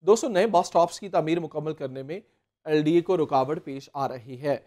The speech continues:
दो सौ बस स्टॉप्स में से छब्बीस बस स्टॉप्स की तामीर का काम मुकम्मल हो सका। पंजाब हुकूमत ने बस स्टॉप्स की तामीर के लिए अभी तक सिर्फ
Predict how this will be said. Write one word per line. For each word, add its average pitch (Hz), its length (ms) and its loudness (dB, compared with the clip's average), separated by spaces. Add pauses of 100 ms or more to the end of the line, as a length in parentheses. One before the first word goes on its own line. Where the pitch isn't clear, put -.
(380)
दो 147 160 -6
सौ 160 140 -6
बस 147 180 -4
स्टॉप्स 143 360 -6
में 147 140 -12
से 147 180 -12
छब्बीस 143 380 -16
बस 139 140 -10
स्टॉप्स 143 400 -6
की 143 160 -12
तामीर 139 280 -8
का 143 120 -14
काम 139 200 -8
मुकम्मल 135 360 -14
हो 131 120 -16
सका। 123 300 -10 (640)
पंजाब 151 280 4
हुकूमत 143 400 -6
ने 151 80 -12
बस 139 200 -10
स्टॉप्स 143 320 -10
की 151 120 -18
तामीर 139 280 -10
के 139 120 -16
लिए 139 140 -10
अभी 131 160 -10
तक 143 360 -10
सिर्फ - 380 -12